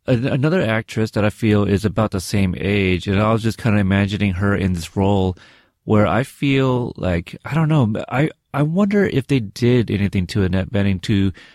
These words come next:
to age her up, because, I mean, it, it sounds terrible to me, but there's at one point where she's talking to him, and what I really noticed was, like, um, like, the wrinkle in her neck,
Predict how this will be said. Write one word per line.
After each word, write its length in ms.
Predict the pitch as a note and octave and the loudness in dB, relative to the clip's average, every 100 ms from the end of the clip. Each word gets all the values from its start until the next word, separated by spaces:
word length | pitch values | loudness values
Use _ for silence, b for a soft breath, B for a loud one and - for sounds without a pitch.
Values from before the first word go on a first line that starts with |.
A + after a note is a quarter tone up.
| B | B
to 160 | - A#2 | 0 0
age 260 | B2 B2+ A2 | 2 0 2
her 240 | F#2+ E2+ | 0 0
up, 240 | G2+ F2 - | -2 -2 -4
because, 480 | G2+ A2 G2+ - - | -2 0 0 -2 -10
I 80 | G#2+ | -6
mean, 340 | G#2+ G#2+ G2 E2+ B B B B B B | 0 0 0 -4 B B B B B B
it, 240 | - A#2+ - B B | -4 -2 -4 B B
it 100 | C3+ | -2
sounds 240 | D3 C#3 | 0 0
terrible 340 | - C3 C#3 A2+ | 2 0 2 2
to 60 | G2+ | 2
me, 140 | G2+ | 2
but 160 | G#2 G#2+ | 0 0
there's 200 | B2 F#2 | 0 0
at 160 | A2+ | 0
one 300 | B2+ A2+ C3 | 2 2 2
point 300 | - C#3 B2 | 0 0 2
where 100 | G#2+ | 2
she's 200 | - A2+ | 0 -2
talking 360 | - G#2+ - A2 | -2 -4 -2 -2
to 60 | |
him, 340 | G2 G2 F#2+ F#2 | 0 2 0 0
and 200 | G2 F#2+ | 2 2
what 140 | G#2 | 2
I 60 | G#2+ | 2
really 240 | A2 A2+ | 2 2
noticed 460 | F#2 G2+ G#2+ A2 - | 2 2 2 0 -2
was, 180 | F#2+ F#2+ | -2 -2
like, 200 | F2 G2 | -2 0
um, 320 | F2+ F2+ - | 0 0 -2
like, 180 | G2 F2+ _ | -4 -6 _
the 80 | G#2 | 0
wrinkle 320 | F2+ G#2 G#2 | 2 0 0
in 100 | G2 | 0
her 140 | F#2 E2+ | 0 -2
neck, 420 | E2+ F2 E2+ | -2 -2 -4